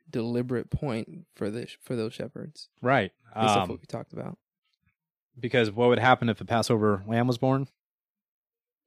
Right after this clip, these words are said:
Speaker 1: They would then tie it down, make sure it has no spot
Speaker 2: They would
Speaker 1: or
Speaker 2: swaddle
Speaker 1: blemish.
Speaker 2: it and be in a manger, right?
Speaker 1: Yep.
Speaker 2: So now, now, if you were to keep reading here,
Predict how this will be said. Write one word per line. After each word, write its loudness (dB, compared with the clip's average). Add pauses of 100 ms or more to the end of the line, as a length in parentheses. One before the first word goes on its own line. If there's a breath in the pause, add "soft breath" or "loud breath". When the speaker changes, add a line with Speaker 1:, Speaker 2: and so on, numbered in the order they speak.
Speaker 1:
They -8
would -10
then -10 (560)
tie -10
it -10
down, -6 (720)
make -10
sure -8
it -6
has -6
no -4
spot -6
Speaker 2:
They 0
would 2
Speaker 1:
or 2
Speaker 2:
swaddle 8
Speaker 1:
blemish. 6
Speaker 2:
it -2
and 2
be 4
in 6
a 6
manger, 6
right? 4 (220 soft breath)
Speaker 1:
Yep. -8
Speaker 2:
So 10
now, 0
now, 4 (200)
if -10
you -4 (140)
were -2
to -6
keep 0
reading 2
here, -2